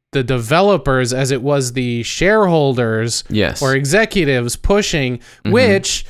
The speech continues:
Speaker 1: another great example is when a movie specifically, s-, uh, if you guys remember The Thing from twenty eleven,
Speaker 2: Mm-hmm.
Speaker 1: they built all of these practical effects that looked fucking awesome.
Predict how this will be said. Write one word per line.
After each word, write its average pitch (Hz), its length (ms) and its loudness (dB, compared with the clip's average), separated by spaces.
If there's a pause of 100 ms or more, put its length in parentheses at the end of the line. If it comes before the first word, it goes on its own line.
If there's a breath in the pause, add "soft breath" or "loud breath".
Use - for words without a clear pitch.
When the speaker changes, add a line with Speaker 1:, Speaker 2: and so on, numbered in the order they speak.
(200 soft breath)
Speaker 1:
another 131 420 -2
great 170 240 2
example 190 680 2
is 147 240 -2
when 151 120 0
a 147 80 0
movie 170 600 0
specifically, 160 1120 0
s-, - 200 -6
uh, 131 500 -2
if 135 220 -4
you 170 100 -2
guys 165 160 0
remember 160 340 -2
The 131 140 -4
Thing 180 440 0
from 139 140 -4
twenty 151 260 -2
eleven, 139 600 0 (460 soft breath)
Speaker 2:
Mm-hmm. 113 480 -4
Speaker 1:
they 170 180 0
built 185 580 0 (220)
all 190 400 4
of 196 160 0
these 180 420 0
practical 165 580 0
effects 147 600 0
that 120 240 -4
looked 151 240 -2
fucking 175 400 -2
awesome. 120 640 -4